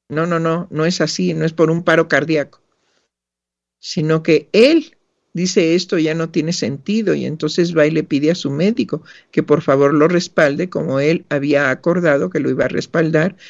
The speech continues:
cuando llegara el momento. Y entonces fue porque le era verdaderamente ya insoportable el dolor del cáncer, ¿sí?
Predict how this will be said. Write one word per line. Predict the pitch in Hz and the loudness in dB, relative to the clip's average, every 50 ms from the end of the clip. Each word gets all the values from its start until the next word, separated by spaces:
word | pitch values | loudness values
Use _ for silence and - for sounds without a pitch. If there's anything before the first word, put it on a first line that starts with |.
| - _ _ | -20 _ _
cuando | - 151 147 139 131 | -2 0 2 2 2
llegara | 135 139 135 131 143 123 123 | 2 2 2 2 2 2 2
el | 113 117 117 | 2 0 -2
momento. | 113 - 92 87 - - - - - - _ _ _ _ _ _ _ _ _ _ _ _ _ _ _ _ _ _ _ _ _ _ _ _ _ _ _ _ _ - - | -4 -6 -8 -8 -10 -10 -12 -16 -20 -20 _ _ _ _ _ _ _ _ _ _ _ _ _ _ _ _ _ _ _ _ _ _ _ _ _ _ _ _ _ -10 -6
Y | 143 | -6
entonces | 135 143 - 170 175 - 196 190 - - | -4 0 0 0 2 2 2 2 0 -4
fue | - - 214 226 247 254 247 - - _ _ _ _ _ _ _ _ _ _ _ _ | 0 2 4 4 4 4 2 -2 -8 _ _ _ _ _ _ _ _ _ _ _ _
porque | - - 151 151 151 156 - 165 | -6 0 0 0 2 2 0 0
le | 160 160 147 147 160 180 196 | 2 4 4 4 6 6 4
era | 202 208 190 196 208 - _ | 4 4 2 0 -2 -6 _
verdaderamente | - 156 151 147 160 156 147 143 143 147 151 156 165 160 156 156 156 160 160 160 147 | -2 0 2 2 2 0 0 0 -2 -2 -2 -2 -2 -2 -2 -4 -4 -4 -4 -2 0
ya | 151 151 147 156 | 2 2 0 0
insoportable | 160 165 165 - - 135 - 147 147 156 - - 170 170 160 135 123 | 0 -4 -4 -4 -4 -4 -4 -6 -6 -4 -2 -2 0 0 0 -2 -2
el | 117 123 | -4 -2
dolor | 123 127 120 123 131 143 160 | -2 -2 -2 0 -2 -2 0
del | 165 160 170 - - | 0 0 0 -2 -2
cáncer, | - 170 156 156 160 160 - - - 190 - - - _ _ _ _ _ _ _ _ _ - | 0 0 0 0 -2 -6 -8 -8 -8 -8 -10 -12 -14 _ _ _ _ _ _ _ _ _ -20
¿sí? | - - - 156 156 170 185 214 - | -16 -8 -6 -4 -2 -2 -4 -6 -8